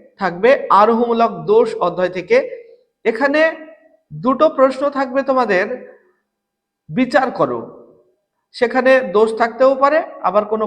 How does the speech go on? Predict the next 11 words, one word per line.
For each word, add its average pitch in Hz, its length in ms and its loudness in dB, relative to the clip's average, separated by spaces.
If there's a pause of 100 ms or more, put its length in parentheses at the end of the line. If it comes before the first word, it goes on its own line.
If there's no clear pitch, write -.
পদ্ধতিও 277 600 0
হতে 190 240 -4
পারে। - 300 -12 (320)
তাই 247 180 4
এইখানে 285 600 -2
তোমরা 269 580 0 (320)
যারা 214 460 4
লজিক 202 600 -4
বা 180 460 2 (100)
এই 180 340 -4
দোষ 190 260 -4